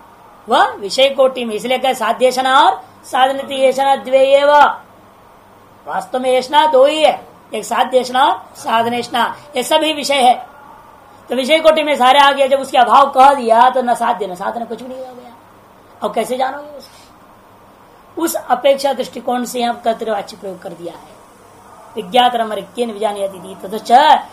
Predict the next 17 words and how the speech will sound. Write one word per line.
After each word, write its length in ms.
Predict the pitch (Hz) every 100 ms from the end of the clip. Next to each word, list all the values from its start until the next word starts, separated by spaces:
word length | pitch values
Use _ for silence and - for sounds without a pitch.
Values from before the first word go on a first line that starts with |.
| - -
विशेष 460 | 190 247 277 330 330
विज्ञान 440 | 302 240 294 277
अभाव 520 | 226 175 - 180 254
उत्पादन 580 | 294 277 254 214 214 202
प्रत्यात 760 | 180 180 175 - 240 302 311 - - - -
वाक्यस्य 880 | 180 180 - - - - - 143 131 - - - _ _ _ _ _ - 226
विज्ञान 480 | 233 190 247 233
धातु 480 | 190 - 202 208 -
रेव 1000 | - 160 214 240 247 247 240 240 233 196 - _ _ _ -
केवल 800 | 254 285 294 285 277 247 208 165 - - -
सन 640 | - - 233 247 233 190 - _ _ _ 151
भूतपूर्व 520 | 339 359 349 339 320
गत्या 680 | 277 - 240 220 196 - - - -
कर्तृवचनेन 640 | 277 254 247 214 208 190 170
तृचा 480 | - 208 185 269
निर्दिष्ट 440 | 320 294 254 240 214
इति 300 | 185 185